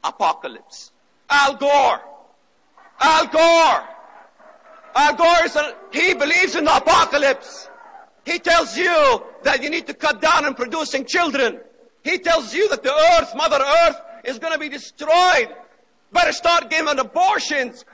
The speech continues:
Better kill your children. He tells you you better shut down your factories because Mother Earth, Goddess, is gonna be hurt. That's apocalypse. That's not the way of this country.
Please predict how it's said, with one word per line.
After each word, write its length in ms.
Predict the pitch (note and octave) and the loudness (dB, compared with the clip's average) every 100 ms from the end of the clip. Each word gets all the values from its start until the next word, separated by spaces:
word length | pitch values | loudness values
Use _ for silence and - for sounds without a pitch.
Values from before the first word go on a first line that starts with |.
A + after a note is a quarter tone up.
| - | -4
Better 200 | F4+ E4 | 0 0
kill 240 | - F#4 | -2 -6
your 160 | F4+ G#4+ | -4 -6
children. 640 | - F#4+ F#4 G#4+ D#4+ C4 C#3 _ _ _ _ _ _ | -2 -2 -2 -2 -2 -4 -10 _ _ _ _ _ _
He 120 | C4 | -8
tells 320 | - E4+ D#4 D4 | -2 0 0 -2
you 60 | |
you 80 | D4+ | -4
better 240 | D4+ D#4 | -2 -2
shut 220 | D4 D4+ A#3+ | -2 -4 -2
down 200 | E4 D4 | -2 -2
your 100 | C#4 | -4
factories 600 | E4 F4+ D#4 C#4+ C#4+ - | 0 0 0 -6 -10 -10
because 360 | B3+ D#4+ C4+ - - | -4 -2 -2 -6 -6
Mother 300 | D4 D4 C#4 | -2 0 2
Earth, 340 | D#4+ E4+ C#4+ - - | 4 4 2 -4 -8
Goddess, 480 | D4 D#4 D4+ D4 C4 | -2 0 0 -2 -2
is 200 | B3+ - _ - | -10 -14 _ -6
gonna 180 | E4+ D#4 | -2 -2
be 100 | C#4+ | -2
hurt. 540 | B3 F4+ G4 D#4 - - - - _ _ - _ | 0 4 4 2 -4 -20 -20 -20 _ _ -20 _
That's 460 | E4+ F4+ D#4 - - | 2 4 2 -2 -6
apocalypse. 1000 | A3+ E4+ F#4+ - C#4 A3+ - - - - _ _ _ _ | -2 4 4 2 0 -2 -4 -10 -16 -18 _ _ _ _
That's 400 | D4 E4 - - | 0 0 0 -4
not 460 | C#4+ F4+ - - - | 0 0 0 -4 0
the 100 | C4+ | 2
way 200 | D#4 D#4 | 4 4
of 100 | B3 | 2
this 180 | B3 - | -4 -4
country. 580 | C#4+ D#4+ - B3 F3+ | -2 -2 -4 -8 -8